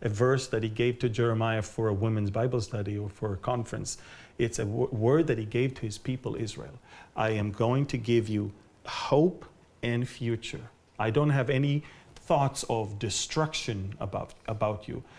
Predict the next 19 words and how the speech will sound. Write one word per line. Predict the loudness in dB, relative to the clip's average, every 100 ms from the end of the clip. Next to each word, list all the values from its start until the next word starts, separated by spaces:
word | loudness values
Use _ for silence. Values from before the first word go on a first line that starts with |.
| -20 -20 0
I, | 4 6 6
the | 6
Lord," | 6 6 4 2 -10 -20 -20
he | -6 -4
said, | 0 0 0 -4 -20 -20 -10
"have | -10 -2
promised | 0 0 -2 -6
it." | -10 -12 -20 -4
And | -2 2
he | 4
also | 4 4 -2
said, | 0 -2 -2 -6 -14 _ _ -20 -20 _ -8
"I | -4
do | 0 0
not | 0 -2
change. | -6 -6 -6 -8 -2
Therefore, | 6 6 6 2 0 0 0 -8 -16 _ _
you're | -2 0
not | -2 -2 -4 -8